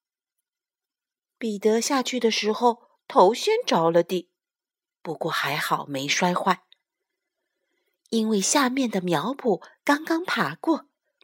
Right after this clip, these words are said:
泥土还很松软。这片苗圃刚种下莴苣苗，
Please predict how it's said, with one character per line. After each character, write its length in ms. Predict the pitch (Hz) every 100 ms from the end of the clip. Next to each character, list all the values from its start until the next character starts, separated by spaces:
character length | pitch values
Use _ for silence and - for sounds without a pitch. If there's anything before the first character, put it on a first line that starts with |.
| _ _ _
泥 260 | 156 139 165
土 260 | - 147
还 260 | 156 - 226
很 220 | - 165
松 300 | - 302 349
软。 320 | 381 254 - _ _ _ _ _ _ _ _ _ _ _ _ _ _ _ _ _ _ _ _ _ _ _ _ _ _ _ _
这 160 | 403 302
片 240 | - 208
苗 260 | 175 147 160
圃 380 | - 156 143 _ _ _ _
刚 320 | 339 339 359
种 240 | 370 254
下 220 | 196 214 160
莴 240 | 170 180
苣 240 | 180 185
苗， 440 | 185 165 127 139